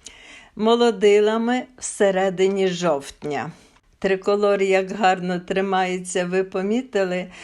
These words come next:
в якому стані вони всі колір набирають, інші стають дуже гарні. Так от, історія моїх інтернет-замовлень не є вдалою.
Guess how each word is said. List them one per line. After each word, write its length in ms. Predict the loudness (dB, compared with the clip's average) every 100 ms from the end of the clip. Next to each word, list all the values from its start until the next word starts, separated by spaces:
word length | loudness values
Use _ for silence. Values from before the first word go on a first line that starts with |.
| -16 -2
в 40 |
якому 540 | 0 0 -2 -2 -2
стані 560 | -4 -2 0 0 0 -4
вони 440 | -4 -4 -2 -4 -8 _ _
всі 420 | -12 -4 -4 -4 -14 _ -12
колір 520 | -2 2 2 2 0
набирають, 1040 | 0 -2 0 0 0 0 0 -2 -6 -10 -20 -20 -20 _ _
інші 580 | -2 0 2 0 0 -2
стають 840 | -2 0 2 2 0 -2 -2 -8 -20 -12
дуже 580 | -4 2 2 2 0
гарні. 760 | -2 0 -2 -2 -4 -8 -10 -12 -18 _ -20 -20 -14 -2
Так 280 | -2 0 -4
от, 300 | -4 -6 -18 -4
історія 760 | -2 -2 -2 0 2 2 0
моїх 460 | 0 -2 -2 -2 -2 -6 -4
інтернет-замовлень 1700 | -2 0 2 2 2 2 0 -2 -2 0 0 0 0 0 0 0 2
не 160 | 2
є 280 | 0 2 2
вдалою. 840 | 2 -2 0 0 -2 -6 -6 -10